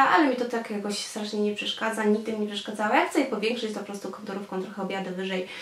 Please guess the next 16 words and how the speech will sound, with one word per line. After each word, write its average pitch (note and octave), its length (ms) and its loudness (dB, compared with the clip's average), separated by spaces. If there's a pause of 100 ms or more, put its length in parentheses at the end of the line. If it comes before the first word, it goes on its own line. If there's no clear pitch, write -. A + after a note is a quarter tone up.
(300)
e, G3 320 6
i G#3 100 -2
tyle. G3 440 6
Nos D4 300 8
mam A3+ 340 6
w G#3+ 200 -4
miarę A#3+ 440 8 (280)
normalny. A3+ 720 6 (1000)
E, G#3 200 8
kości C4+ 300 6
policzkowe G3+ 520 -2
też G3 240 -4
jakieś G3 360 -4
takie G3+ 200 -4
w G3 120 -2
miarę, F#3+ 360 4